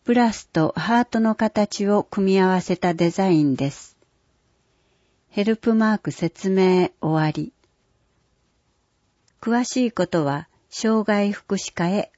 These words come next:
お問い合わせください。電話番号、零九五二二五の七四零一。お知らせ。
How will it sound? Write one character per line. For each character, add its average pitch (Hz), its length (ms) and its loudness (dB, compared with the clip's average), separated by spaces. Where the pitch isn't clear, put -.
お 180 80 -4
問 185 260 2
い 185 80 2
合 170 80 2
わ 175 140 0
せ - 160 -4
く 170 100 -6
だ 160 160 -2
さ 160 220 -6
い。 151 160 -8
電 220 240 2
話 226 140 2
番 214 320 2
号、 151 320 -4
零 226 260 2
九 220 340 2
五 170 320 6
二 170 460 4
二 220 320 4
五 208 280 4
の 160 320 4
七 214 360 2
四 220 340 2
零 175 380 2
一。 - 360 -8
お 202 120 -2
知 240 220 -4
ら 220 160 2
せ。 196 340 -6